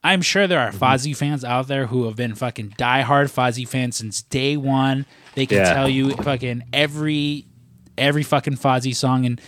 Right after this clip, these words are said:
Speaker 1: you know, things of that nature. But, like, I think to when I was a kid,
Speaker 2: Yeah.
Speaker 1: do, what the fuck did I love as a twelve-year-old more than anything in the world? Uh, wrestling and Three six Mafia.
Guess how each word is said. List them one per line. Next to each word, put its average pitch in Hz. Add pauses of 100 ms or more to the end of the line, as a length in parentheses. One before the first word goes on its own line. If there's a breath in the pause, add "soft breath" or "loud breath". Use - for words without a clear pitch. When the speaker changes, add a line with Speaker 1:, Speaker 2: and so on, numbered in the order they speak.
(380 loud breath)
Speaker 1:
you 143
know, 135
things 135
of 123
that 135
nature. 127
But, 131
like, 127
I 190
think 208
to 175
when 151
I 131
was 120
a 110
kid, 98 (800)
Speaker 2:
Yeah. 90 (480)
Speaker 1:
do, 151 (440)
what 160
the 208
fuck -
did 160
I 135
love 131
as 113
a 110
twelve-year-old 139 (200 loud breath)
more 151
than 151 (100)
anything 151
in 147
the 135
world? 123 (580 soft breath)
Uh, 120 (340)
wrestling 190 (240 soft breath)
and 139
Three 147
six -
Mafia. 101